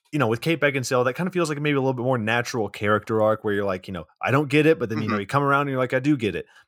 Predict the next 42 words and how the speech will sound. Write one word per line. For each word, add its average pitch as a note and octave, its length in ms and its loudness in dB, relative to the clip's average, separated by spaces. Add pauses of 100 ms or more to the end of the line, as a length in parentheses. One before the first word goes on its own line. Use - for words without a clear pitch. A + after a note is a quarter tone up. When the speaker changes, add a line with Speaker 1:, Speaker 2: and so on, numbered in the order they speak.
Speaker 1:
Matthew C#3 280 2
McConaughey, C3+ 400 0 (180)
he's, A2 320 -2
he C3 120 0
starts C#3 300 2
off D3+ 180 4
with, B2+ 120 -6
like, A2+ 240 2 (440)
"I A#2 120 2
get C#3+ 220 4
it, A#2 140 2
I A2 140 2
understand," C#3 640 2 (320)
but B2+ 60 -2
then C#3 60 2
he C#3 60 0
turns D3 280 0
like, - 160 -4
"Nah, F#3 160 4
fuck - 400 -2
you," F#3+ 180 2
and, B2 100 2
like, B2 160 4
you C3 120 -4
know, A2+ 180 0
he A2 60 -4
gr-, G#2 180 -14
he C3+ 140 -2
grew C3+ 260 0
up, A2+ 120 -2
like, G2+ 220 -6
with G#2 200 -4 (340)
a G2+ 60 -6
family A#2+ 600 0 (540)
of A2+ 180 -4
people C#3 320 -6
who G2+ 100 -4
suffered, - 360 -4
who A2 160 -4
had G#2 200 -2
dwarfism, G#2 680 -2 (580)
and A#2 520 -2